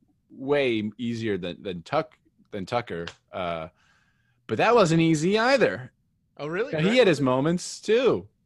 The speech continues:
Speaker 1: But, but those, like, f-, so
Speaker 2: That's
Speaker 1: for
Speaker 2: the
Speaker 1: a stretch
Speaker 2: best.
Speaker 1: of two
Speaker 2: That's what you
Speaker 1: interviews,
Speaker 2: want, right?
Speaker 1: yeah, sure. No,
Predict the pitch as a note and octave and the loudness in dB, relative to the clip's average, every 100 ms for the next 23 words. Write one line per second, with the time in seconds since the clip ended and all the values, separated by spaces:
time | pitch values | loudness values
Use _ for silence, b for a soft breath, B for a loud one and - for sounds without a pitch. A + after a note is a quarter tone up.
0 | - E3 D#3+ - _ D#3+ D3+ - G3 G3+ | 2 4 4 -2 _ 0 0 2 2 2
1 | - D#3 D3+ - - F#3+ F3 F#3 F3+ D#3 | -4 -6 -6 -12 -8 -4 -2 -2 -2 0
2 | G3+ A3+ F#3 - G3 G3+ A3+ D3 A#2+ A2+ | -2 -2 -6 0 2 2 0 0 0 -2
3 | - B1 - _ _ - - G#4+ F#4 - | -8 -16 -20 _ _ -8 -4 -2 -4 -4
4 | F#4 F#4+ D#4+ A3 - _ _ D#3+ D#3 A2 | -4 -2 -2 -4 -6 _ _ -2 0 -2